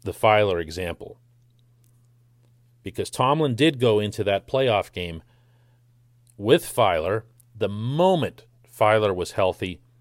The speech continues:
and took Kevin Dotson out, even though Dotson had visibly outperformed him. Well, that's not gonna happen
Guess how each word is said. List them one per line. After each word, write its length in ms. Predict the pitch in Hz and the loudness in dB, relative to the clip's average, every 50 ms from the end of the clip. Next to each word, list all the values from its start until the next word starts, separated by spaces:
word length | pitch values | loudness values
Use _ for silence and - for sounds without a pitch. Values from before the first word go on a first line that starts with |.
| _ _ _ - - _ - | _ _ _ -20 -20 _ -12
and 140 | 92 92 | -12 -10
took 220 | - - 120 - - | -6 -6 -6 -6 -6
Kevin 360 | - - 110 101 98 95 95 | -2 0 0 0 0 -4 -4
Dotson 400 | 90 90 92 92 - - 101 92 | -2 0 0 -2 -4 -6 -8 -6
out, 260 | 85 82 76 - _ _ - | -6 -6 -6 -8 _ _ -10
even 300 | 127 131 127 110 117 107 | -6 -4 -2 -2 -2 0
though 180 | 107 104 101 | 0 0 -2
Dotson 480 | 90 87 92 90 95 95 - - 92 82 | 0 0 0 0 0 -2 -4 -8 -10 -8
had 320 | - - 90 85 82 78 - _ _ _ _ _ _ _ _ _ _ | -6 -4 -2 -2 -4 -6 -10 _ _ _ _ _ _ _ _ _ _
visibly 880 | 80 80 80 82 104 139 156 156 127 117 131 107 80 65 73 71 64 - _ _ _ _ _ _ _ _ - - | -20 -18 -8 2 6 8 8 8 6 4 0 0 -2 -8 -12 -12 -14 -14 _ _ _ _ _ _ _ _ -6 -4
outperformed 800 | 95 92 92 - _ - 78 - - - 87 85 82 76 - | -2 -2 -2 -4 _ -10 -10 -10 -8 -10 -8 -8 -8 -10 -12
him. 220 | - - - - - _ _ _ _ _ _ _ _ _ _ _ _ _ _ _ _ _ _ _ - - | -16 -18 -20 -20 -20 _ _ _ _ _ _ _ _ _ _ _ _ _ _ _ _ _ _ _ -20 -14
Well, 400 | 73 80 87 104 123 139 147 143 - _ _ _ _ - - _ _ _ _ _ _ _ _ _ _ _ _ _ _ _ _ _ _ _ _ _ _ _ _ _ _ _ _ _ _ _ - | -6 -2 0 2 4 2 2 0 -4 _ _ _ _ -20 -20 _ _ _ _ _ _ _ _ _ _ _ _ _ _ _ _ _ _ _ _ _ _ _ _ _ _ _ _ _ _ _ -4
that's 240 | 98 101 151 - - | 0 0 0 2 2
not 160 | 180 180 165 | 0 0 0
gonna 160 | 196 190 180 | 0 0 2
happen 400 | 160 170 180 180 - 135 - - | 4 4 4 2 2 -2 -10 -10